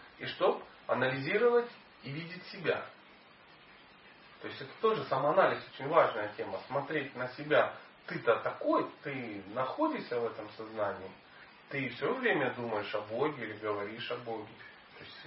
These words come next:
и анализируя себя, ты понимаешь, что, ну, ты не всегда помнишь о Боге.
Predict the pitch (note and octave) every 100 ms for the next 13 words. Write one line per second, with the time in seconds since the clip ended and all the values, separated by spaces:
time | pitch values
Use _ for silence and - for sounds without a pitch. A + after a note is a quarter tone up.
0 | - - - - - - - - - -
1 | - - - - - - - D#3 C#3 C#3+
2 | D3 D3+ D#3 D3 D3 F#3 A3 - B2+ A#2+
3 | D#3 G3+ - - A#2+ A2+ - - - -
4 | - - - - - - - C3 A2 G2+
5 | - - - - - - - - - -
6 | - - - - - - - - - G#2
7 | G2+ F#2+ F#2+ - - - G2+ G#2+ - -
8 | - G#2 D3+ - A#2 A#2 G#2 -